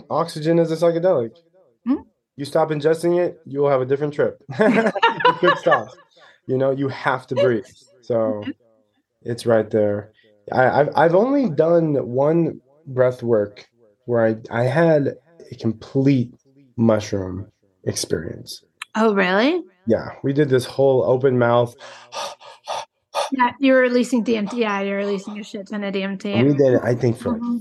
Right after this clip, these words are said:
Speaker 1: fifteen, twenty minutes strong. We had a warrior shaman there that was guiding it,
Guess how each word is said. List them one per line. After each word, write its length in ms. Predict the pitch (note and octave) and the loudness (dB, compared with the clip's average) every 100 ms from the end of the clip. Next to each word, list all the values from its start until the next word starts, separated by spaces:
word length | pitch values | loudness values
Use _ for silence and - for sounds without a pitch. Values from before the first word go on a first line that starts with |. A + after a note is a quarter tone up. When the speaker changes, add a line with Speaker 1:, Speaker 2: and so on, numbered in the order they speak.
| - _ | -8 _
Speaker 1:
fifteen, 680 | F3 E3+ E3+ - D#3 C#3 B2 | 0 0 -2 -6 -2 0 -2
twenty 340 | - C3+ C3 | -2 0 0
minutes 400 | A2+ A#2 A2 F#2 | 2 2 0 -4
strong. 440 | - - A2 G2+ F#2+ | -8 -2 0 0 -2
We 120 | B2 | -2
had 140 | C3+ | 2
a 80 | G#2+ | 2
warrior 720 | G2 A2+ C3 C#3 C3 A#2+ A2+ | 0 0 2 4 4 4 2
shaman 500 | - A#2 A2+ A2+ A2 | -2 -4 -2 -2 -2
there 340 | G#2+ G#2+ G#2 G#2 _ _ _ | -2 -2 -4 -8 _ _ _
that 120 | G#2+ G#2+ | -2 0
was 180 | G2+ G#2+ | 0 0
guiding 420 | A2 A2 A2 A2 | 2 2 2 0
it, 300 | G#2 G2+ - | 0 -2 -6